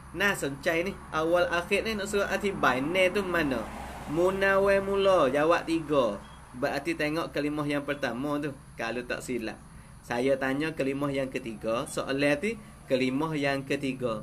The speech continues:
Soalan mudah. Tapi kerana kita ni salah dengar. Salah juga.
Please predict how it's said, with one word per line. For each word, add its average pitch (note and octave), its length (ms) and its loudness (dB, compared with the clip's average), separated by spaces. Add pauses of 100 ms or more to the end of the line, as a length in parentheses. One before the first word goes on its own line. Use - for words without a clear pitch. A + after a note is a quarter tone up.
(380)
Soalan D#3+ 480 -2
mudah. E3+ 400 -4 (460)
Tapi C3+ 420 0
kerana D#3 320 -2
kita D#3 320 -4
ni D3 80 0
salah C#3 420 0
dengar. A#2 380 -4 (120)
Salah F#3 360 2
juga. F#3 320 0